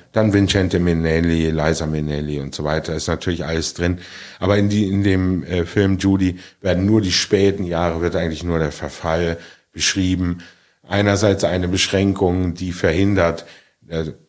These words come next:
es hat, hat ja vor allem den Grund, dass die jüngere Judy Garland von Renée Zellweger gar nicht dargestellt werden könnte. Die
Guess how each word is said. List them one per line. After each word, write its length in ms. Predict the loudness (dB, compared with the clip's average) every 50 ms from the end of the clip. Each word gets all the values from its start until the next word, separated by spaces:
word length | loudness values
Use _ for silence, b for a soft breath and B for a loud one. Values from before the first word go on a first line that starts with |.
| _ _ _ _ _ _ _ _ _ _ _ _ _ _
es 160 | -8 -2 -2
hat, 200 | 0 -2 -2 -4 -8 -8 -6 -4
hat 240 | -2 -2 0 0 0
ja 80 | -2
vor 180 | 0 0 0 0
allem 220 | 2 2 2 2
den 160 | 2 2 0
Grund, 380 | 0 2 2 2 2 0 -2 B B B B B B _
dass 200 | -8 -8 -6 -8
die 240 | -10 -12 -12 -4
jüngere 480 | 2 2 4 4 4 4 4 2 0 0
Judy 320 | 2 0 0 0 0 0
Garland 420 | 0 0 0 2 0 0 -2 -2 -4
von 180 | -6 -4 -4
Renée 280 | -2 -2 -2 0 -2 -2
Zellweger 560 | -2 -2 -4 -4 -2 -4 -6 -4 -4 -6 -8
gar 180 | -6 -6 -6 -6
nicht 240 | -8 -8 -8 -8 -6
dargestellt 640 | -6 -6 -6 -6 -8 -8 -8 -10 -12 -12 -14 -18
werden 200 | -18 -18 -18 -16
könnte. 360 | -12 -12 -12 -12 -14 -16 -18 B B B B B B B B B B 2
Die 460 | 4 6 6 6 6 4 2 B